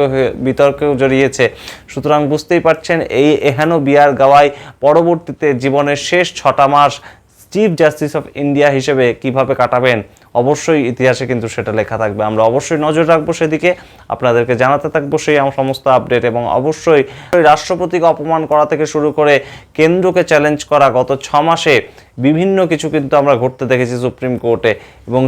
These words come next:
সেই জায়গাগুলো নিয়ে কিন্তু বিতর্ক তৈরি হয়েছে। সেই বিতর্কে কি খানিকটা প্রলেপ দিতে পারবে বিতর্কের ওপর বি আর গাওয়াই? তো প্রশ্ন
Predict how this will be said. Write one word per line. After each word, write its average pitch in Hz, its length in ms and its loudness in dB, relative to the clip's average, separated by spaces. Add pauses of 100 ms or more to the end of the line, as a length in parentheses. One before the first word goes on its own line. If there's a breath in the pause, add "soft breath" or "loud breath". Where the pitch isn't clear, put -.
সেই 170 260 4
জায়গাগুলো 151 520 2
নিয়ে 147 200 -2
কিন্তু 139 260 -8
বিতর্ক 123 280 -2 (140)
তৈরি 113 220 0
হয়েছে। 107 200 -2 (120)
সেই 143 180 2 (100)
বিতর্কে 135 400 -2
কি 127 80 -6 (100)
খানিকটা 135 460 0 (400 loud breath)
প্রলেপ 139 300 2 (120)
দিতে 139 220 -2
পারবে 139 220 0 (120)
বিতর্কের 123 420 -2 (140)
ওপর 135 160 0 (100)
বি 120 160 0
আর 120 160 2
গাওয়াই? 120 220 4
তো - 120 -8
প্রশ্ন 165 220 -2